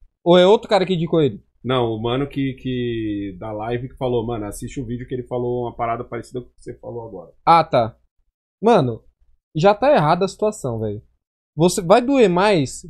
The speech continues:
Speaker 1: você não beber e pagar a bebida, velho. Porque quando você bebe,
Speaker 2: Não,
Speaker 1: pelo menos
Speaker 2: mano,
Speaker 1: você tá
Speaker 2: mas
Speaker 1: bêbado, você desconta. "Caralho, peguei bebida
Speaker 2: Não,
Speaker 1: pra
Speaker 2: mas
Speaker 1: quê?"
Speaker 2: ele tava feliz porque ele recebeu uma grana.
Speaker 1: Mas aí pagar a bebida pros outros é foda, pai.
Speaker 2: Ah, mas é os parça, né, mano?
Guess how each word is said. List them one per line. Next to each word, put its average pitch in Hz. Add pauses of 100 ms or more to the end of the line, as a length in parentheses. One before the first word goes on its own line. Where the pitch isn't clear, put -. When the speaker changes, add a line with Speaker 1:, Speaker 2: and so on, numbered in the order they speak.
Speaker 1:
você 156
não 175
beber 190
e 214
pagar 202
a 214
bebida, 139
velho. 104 (640)
Porque 262
quando 294
você 240
bebe, 190
Speaker 2:
Não, -
Speaker 1:
pelo 220
menos 254
Speaker 2:
mano, 247
Speaker 1:
você 247
tá 247
Speaker 2:
mas 190
Speaker 1:
bêbado, 214
você 220 (140)
desconta. 170
"Caralho, 143
peguei 143
bebida 147
Speaker 2:
Não, 156
Speaker 1:
pra 147
Speaker 2:
mas 131
Speaker 1:
quê?" 147
Speaker 2:
ele 147
tava 151
feliz 143
porque -
ele 143
recebeu 135
uma 127
grana. 98 (140)
Speaker 1:
Mas 131
aí 147
pagar 135
a 139
bebida 139
pros 131
outros 147
é -
foda, 143
pai. 104 (180)
Speaker 2:
Ah, 135
mas 110
é 160
os 104
parça, 139
né, 127
mano? 92